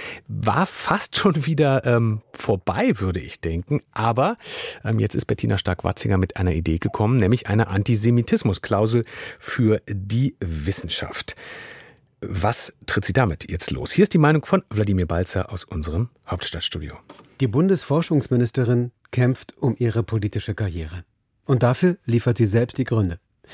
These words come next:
Speaker 2: Nachdem in ihrem Ministerium offenbar auf oberster Ebene geprüft worden ist, Fördermittel an politische Kriterien zu knüpfen. Dazu muss sich Bettina Stark-Watzinger nun auch im Bundestag erklären.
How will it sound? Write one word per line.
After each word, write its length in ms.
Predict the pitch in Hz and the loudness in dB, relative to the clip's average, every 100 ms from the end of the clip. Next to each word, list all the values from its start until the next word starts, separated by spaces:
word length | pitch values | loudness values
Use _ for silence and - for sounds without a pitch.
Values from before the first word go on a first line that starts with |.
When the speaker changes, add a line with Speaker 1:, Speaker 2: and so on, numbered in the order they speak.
| - - | -18 -4
Speaker 2:
Nachdem 380 | - 123 135 143 | 0 2 4 4
in 100 | 135 | 6
ihrem 220 | 135 131 | 4 4
Ministerium 720 | 127 127 120 - 170 180 165 - | 4 4 2 -2 0 2 0 0
offenbar 460 | 139 131 123 120 | -4 -2 -2 -2
auf 160 | 123 - | -4 -4
oberster 420 | 180 160 - 110 | -2 0 0 -2
Ebene 320 | 127 131 110 | 0 0 0
geprüft 480 | 98 104 - 156 - | -2 -6 -4 -4 -2
worden 280 | 120 113 113 | -2 0 0
ist, 180 | 107 - - - - - | -2 -6 -18 -20 -20 -2
Fördermittel 640 | 147 165 160 113 - 113 - - | 2 4 6 4 2 -2 -4 -2
an 140 | 113 | -2
politische 460 | - 101 110 107 104 | 0 0 0 -2 -4
Kriterien 480 | 107 101 147 98 85 | -6 -4 -2 -2 -4
zu 80 | |
knüpfen. 460 | - 92 85 - 107 _ _ _ - | -6 -8 -8 -10 -14 _ _ _ -6
Dazu 260 | 101 - | -4 2
muss 200 | 117 110 | 2 2
sich 140 | 131 110 | 0 0
Bettina 380 | 113 - 120 104 | 0 2 2 2
Stark-Watzinger 640 | 107 95 107 - 113 113 | 0 2 0 2 4 6
nun 160 | 120 113 | 4 2
auch 160 | 110 | 2
im 120 | 135 | 0
Bundestag 460 | 117 120 110 98 90 | 4 2 2 -2 -6
erklären. 420 | 87 - 90 85 | -8 -6 -6 -6